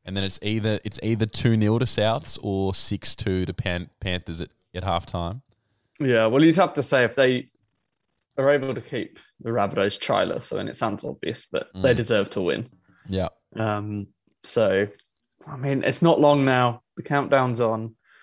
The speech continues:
Speaker 1: Mm.
Speaker 2: It's very exciting.
Speaker 1: Very, very exciting. Well, let's, uh,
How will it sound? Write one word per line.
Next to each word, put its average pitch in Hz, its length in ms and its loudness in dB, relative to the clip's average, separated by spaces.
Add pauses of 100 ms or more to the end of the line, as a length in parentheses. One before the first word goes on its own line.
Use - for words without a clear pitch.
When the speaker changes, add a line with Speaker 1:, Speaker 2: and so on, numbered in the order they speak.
(120)
Speaker 1:
Mm. 90 240 -4 (600)
Speaker 2:
It's 123 80 -6
very 131 260 6
exciting. 113 720 0 (160)
Speaker 1:
Very, 117 180 4
very 107 200 4
exciting. 101 520 2 (220)
Well, 104 400 2 (420)
let's, 104 400 -2
uh, 98 240 2